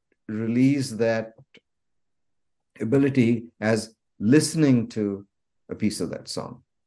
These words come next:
So I think that's powerful. And, and there are many such examples. And Carol can, can, you know, you, you,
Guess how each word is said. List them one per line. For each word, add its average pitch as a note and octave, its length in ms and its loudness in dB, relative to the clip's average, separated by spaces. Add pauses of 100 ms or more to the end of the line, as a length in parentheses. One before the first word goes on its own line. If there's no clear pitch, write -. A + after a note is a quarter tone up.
(880)
So G#2+ 400 0 (1080)
I A#2+ 80 4
think G2+ 340 2 (140)
that's A#2 260 0
powerful. G2 480 2
And, A#2 160 2
and A#2+ 160 2
there A#2+ 160 8
are G#2 80 0
many B2 300 4
such B2+ 260 -4
examples. E2+ 680 -6
And F2+ 300 -8
Carol G2+ 320 2
can, F2 340 -6 (220)
can, F2+ 320 -8 (1080)
you F2+ 140 -10
know, D#2 100 -10
you, F2+ 200 -6
you, G#2 180 0